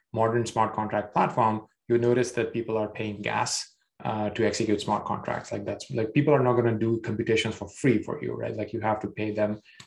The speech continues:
the fee in some way. But I think it's, it's good to, like, dive a little bit deeper into the, the different design choi-, choices that, that you could have. So the first thing is that I think in the Bitcoin community, uh, there's a lot of talk about basically building, uh, peer-to-peer,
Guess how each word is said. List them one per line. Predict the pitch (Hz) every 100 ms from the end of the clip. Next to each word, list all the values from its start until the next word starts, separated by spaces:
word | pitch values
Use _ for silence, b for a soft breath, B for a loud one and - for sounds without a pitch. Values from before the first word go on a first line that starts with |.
| -
the |
fee | 110 - 113 107
in | 107
some | 101 107 107
way. | 107 135
But | 175 135
I | 135
think | 165 143 - - -
it's, | 131 - -
it's | -
good | 135 175
to, | 165
like, | 135 117 104
dive | 117 113 127
a | 120
little | 110
bit | 107 107 -
deeper | 107 - 160 208 B B -
into | 123 117 117
the, | 113 113 110 107 - 110
the | 113
different | 113 131 - 139 120
design | 113 110 107 113
choi-, | - 113 110 -
choices | - 117 110 120 110 -
that, | 117 117
that | 117 107
you | 113
could | -
have. | - - - B B B B
So | 160
the | 160
first | 214 214
thing | 202 160
is | 131 131
that | 127
I | 117
think | 127 131
in | 123
the |
Bitcoin | 110 131 - 147
community, | 127 110 104 104 113 - _ - -
uh, | - 117 113
there's | 113 113
a |
lot | 120 156
of | 151 147
talk | - 117 117
about | 107 107 104 104 104 - _ _ _ _
basically | 120 120 120 120 120 117
building, | 117 113 110 110 107 107 107
uh, | 110 107 104
peer-to-peer, | - 180 165 143 113 107 104 104